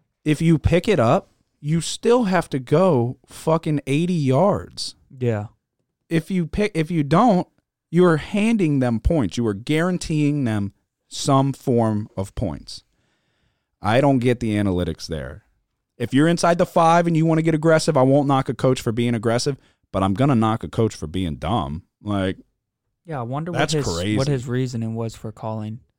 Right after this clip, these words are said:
Speaker 2: calling the timeouts.
Speaker 1: I,
Speaker 2: the end.
Speaker 1: I'm equally as interested to know his reasoning for going for it on fourth and one on his own <laughs> eighteen-yard line with the game's, like,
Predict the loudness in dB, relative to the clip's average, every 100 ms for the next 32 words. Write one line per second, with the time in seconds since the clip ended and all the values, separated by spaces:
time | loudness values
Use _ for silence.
0 | _ _ _ -12 -8 -6 -8 -10 -12 -14
1 | -12 -14 -16 _ -20 _ _ _ _ _
2 | _ _ _ -6 0 0 0 -4 -4 -2
3 | -2 -4 -2 0 2 2 0 -2 -2 -4
4 | -2 0 0 0 0 0 -2 -2 -2 0
5 | 0 0 0 -2 -2 -2 -2 -2 -2 -2
6 | -4 -6 -8 -4 -2 2 2 2 0 -2
7 | -6 -6 -4 -4 -4 -2 0 0 -2 -4
8 | -2 0 0